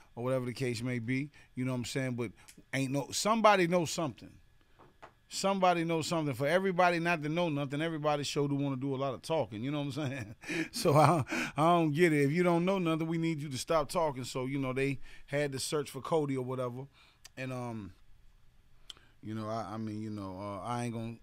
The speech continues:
say how I feel about the situation, but, you know, I believe that the whole story is bogus,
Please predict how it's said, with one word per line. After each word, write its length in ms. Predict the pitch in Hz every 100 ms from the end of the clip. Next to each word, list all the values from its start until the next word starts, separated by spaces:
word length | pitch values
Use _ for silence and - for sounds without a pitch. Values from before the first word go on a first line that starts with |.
| - -
say 320 | - - 127 123 120
how 160 | 117 117
I 160 | 123
feel 260 | 117 123 113
about 260 | 110 113 107
the 60 |
situation, 640 | - 110 113 107 107 107 101
but, 200 | 104 98 - - -
you 100 | 110
know, 140 | 110 107
I 160 | 120
believe 440 | 117 113 117 113 104
that 120 | 110 104 _ _ -
the 140 | 104
whole 260 | 98 117 107
story 420 | - 127 117 110
is 120 | 101 92
bogus, 580 | 107 107 101 107 -